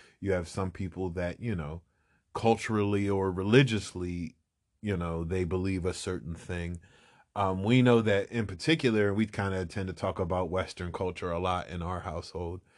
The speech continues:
and, you know, <laughs> the decline of Western civilization as we know it, that we're all literally living in, um, and witnessing. Um, but in any event, how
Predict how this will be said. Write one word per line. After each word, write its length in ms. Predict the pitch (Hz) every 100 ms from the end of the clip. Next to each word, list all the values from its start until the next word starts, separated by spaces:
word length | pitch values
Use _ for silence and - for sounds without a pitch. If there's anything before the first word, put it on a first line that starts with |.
| _ _
and, 440 | - 90 87 85 -
you 100 | 90
know, 180 | 85 107
<laughs> 20 |
the 300 | 123 120 113
decline 540 | 107 98 107 98 92
of 180 | 90 -
Western 440 | 113 - - 101 -
civilization 840 | - - 107 98 87 95 90 95
as 180 | 92 87
we 140 | 92 87
know 220 | 92 90
it, 100 | 80
that 120 | 85
we're 220 | 80 87
all 260 | 85 87 - - - -
literally 520 | 101 110 113 110 104
living 400 | 95 101 104 95
in, 280 | 87 82 92 - - - - 95
um, 200 | 95 92
and 160 | 92
witnessing. 680 | 101 95 95 80 85 82 101 _ - - -
Um, 400 | 101 101 95 92
but 160 | 98 120
in 120 | 120
any 220 | 123 127
event, 400 | 117 101 107 101
how 760 | - 107 104 101 101 98 95